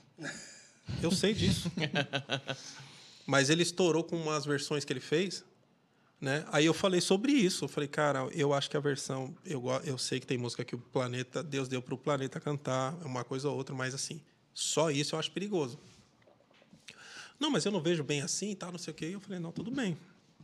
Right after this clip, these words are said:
Speaker 2: Você
Speaker 1: Falou
Speaker 2: tava
Speaker 1: assim
Speaker 2: tocando com ele?
Speaker 1: Não. Eu tava no mesmo camarim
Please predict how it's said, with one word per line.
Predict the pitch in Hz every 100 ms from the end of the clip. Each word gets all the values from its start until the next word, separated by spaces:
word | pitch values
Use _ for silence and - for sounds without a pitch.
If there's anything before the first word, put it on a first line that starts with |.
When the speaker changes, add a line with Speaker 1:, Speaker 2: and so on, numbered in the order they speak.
| - _ _ _ _ _ _ - - - -
Speaker 2:
Você | 139 -
Speaker 1:
Falou | 156
Speaker 2:
tava | 170
Speaker 1:
assim | 175
Speaker 2:
tocando | 170 151
com | 151
ele? | 190 170 123 - - -
Speaker 1:
Não. | 147 110 - - _ _ _ -
Eu | -
tava | 139 131
no | 135 127
mesmo | 180 175
camarim | 233 247 -